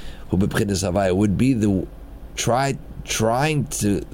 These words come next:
wrap the human mind around the concept of the infinite is an act of futility of the most utter degree.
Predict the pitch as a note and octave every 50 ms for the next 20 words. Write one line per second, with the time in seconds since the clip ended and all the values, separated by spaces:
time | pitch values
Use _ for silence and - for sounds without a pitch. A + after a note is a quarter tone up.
0 | - - - - - - F2 F2 G2 G#2+ B2 D3 D#3 D#3 - G2+ G2 F#2 G#2+ A#2
1 | B2 A2+ G2+ G2 G2+ G2+ F#2+ D#2 C2 A#1 A1+ - - - - - - F#2+ G2 G2
2 | G2 G#2 A#2 C3 B2+ A2+ - - G#2 G#2+ A#2 A2 F#2+ - - D#2+ C#2+ - - -
3 | - A2 B2 A#2+ G#2 G2 F#2+ F2+ F2 - - - - - A2 B2+ C#3+ D3+ A#2+ -
4 | G2+ F2+ F#2 F#2 F2+ - - - - - - - - - - - - - - -
5 | - - - - - - - - A2+ A2+ G#2+ A#2 A2 - - A#2 B2 C3 A#2+ -
6 | - A#2+ G#2 F2+ - A#2 A#2 F#2 - C3+ D3 D#3 C#3 - - G2 G2 G2 F#2+ -
7 | - - G2 F#2+ F#2+ F#2 F#2 F2+ F2+ F2 - - - G2+ G#2+ - - - D#2+ D#2+
8 | D2+ E2 D2 F#2+ A#2+ C3+ - A1 -